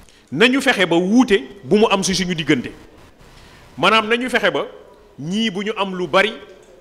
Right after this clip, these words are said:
ñii am lu, lu, lu néew, nañu fexe presque ba ñëpp tolloo. Ñu ni waaw loolu naka lay mën a amee ba ñëpp tolloo? Mu ni li muy mën a amee nii dong la, diine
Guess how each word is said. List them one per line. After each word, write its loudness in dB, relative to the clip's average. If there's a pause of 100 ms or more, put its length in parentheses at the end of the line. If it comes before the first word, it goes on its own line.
(140)
ñii -2
am -4
lu, -2 (120)
lu, -4
lu -4
néew, 2 (580)
nañu 0
fexe 0
presque -2
ba 2
ñëpp 0
tolloo. 2 (640)
Ñu 0
ni 4
waaw 8
loolu 8
naka 0
lay 4
mën 2
a 0
amee -2 (440)
ba 8
ñëpp 2
tolloo? 4 (320)
Mu 2
ni 0
li -2
muy 0
mën 2
a -2
amee -2
nii -2
dong 6
la, -2 (1040)
diine 0